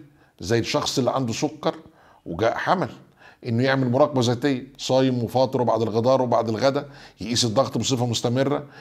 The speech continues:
يدور على الزلال بتاعه في البول، يمشي على نظام غذائي، يعمل فحص قرع عين للشبكية. الله، ودي مهمة، آه، طبعًا، لأنه أحيانًا لما بيكون في متاعب في الشبكية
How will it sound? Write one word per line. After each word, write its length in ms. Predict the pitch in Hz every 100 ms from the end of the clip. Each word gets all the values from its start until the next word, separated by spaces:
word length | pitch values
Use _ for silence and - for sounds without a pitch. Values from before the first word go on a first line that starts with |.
| - -
يدور 360 | 95 123 123
على 80 | 117
الزلال 380 | 117 90 120 131
بتاعه 320 | 117 143 123
في 80 | 110
البول، 420 | 110 113 143 143 143 - -
يمشي 360 | 107 139 127
على 140 | 120 123
نظام 320 | 110 135 117
غذائي، 520 | 110 120 139 139 135 - - 104
يعمل 480 | 135 160 147 143
فحص 460 | 113 160 143 - -
قرع 420 | 120 143 156 127
عين 280 | - 160 151
للشبكية. 760 | 123 - 123 107 - 120 92 - _
الله، 260 | 85 95 120 - _ _ _ _ _ _ _ _ _ _ -
ودي 200 | 107 143
مهمة، 340 | 135 160 156
آه، 120 | 165
طبعًا، 280 | 175 - 160
لأنه 480 | 117 117 120 120 120 -
أحيانًا 500 | - 147 180 170 127 120 - -
لما 300 | 110 110 117
بيكون 300 | 113 117 160
في 140 | 147 160
متاعب 360 | 143 165 147
في 80 | 120
الشبكية 680 | 117 135 117 113 160 156